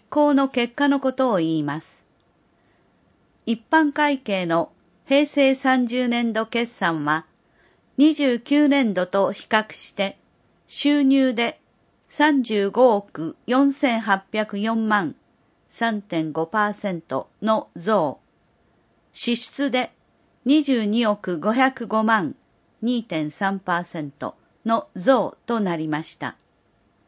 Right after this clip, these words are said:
主な収入支出の変化。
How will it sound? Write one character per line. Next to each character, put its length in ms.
主 300
な 240
収 320
入 300
支 240
出 320
の 120
変 320
化。 260